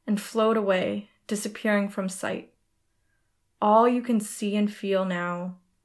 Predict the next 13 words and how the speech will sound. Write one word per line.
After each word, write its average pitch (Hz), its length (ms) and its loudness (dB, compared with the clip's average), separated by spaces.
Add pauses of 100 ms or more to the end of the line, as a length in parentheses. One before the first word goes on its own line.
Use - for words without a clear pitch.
(280)
is 214 140 0
the 214 160 2
abundance 208 580 2
of 196 100 -10
taking 208 520 -4
action 185 720 -4 (480)
and 202 120 4
achieving 190 600 -2
your 180 120 0
goal. 214 500 -4 (1800)
From 214 320 4
this 240 220 2
space, 185 800 -4